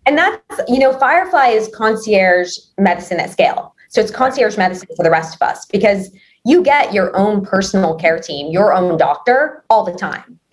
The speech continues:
This is not a different doctor, a different person anytime. There is the continuity of that relationship. And you don't just get a doctor, you get a whole team.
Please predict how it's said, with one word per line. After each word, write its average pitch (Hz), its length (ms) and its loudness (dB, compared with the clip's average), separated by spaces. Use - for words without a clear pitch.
This 247 220 0
is 247 80 -4
not 240 180 2
a - 20 -4
different 190 360 -2
doctor, 175 380 2
a 160 80 0
different 170 320 -2
person 165 360 0
anytime. 143 720 0
There 208 140 2
is 240 220 2
the 262 60 -2
continuity 175 560 -2
of - 80 0
that 151 180 2
relationship. 160 460 0
And 202 100 4
you 254 60 4
don't 339 160 0
just 196 240 -2
get 170 100 0
a - 80 -8
doctor, 175 320 0
you 185 80 0
get 285 140 2
a - 60 -2
whole 165 180 0
team. - 260 -6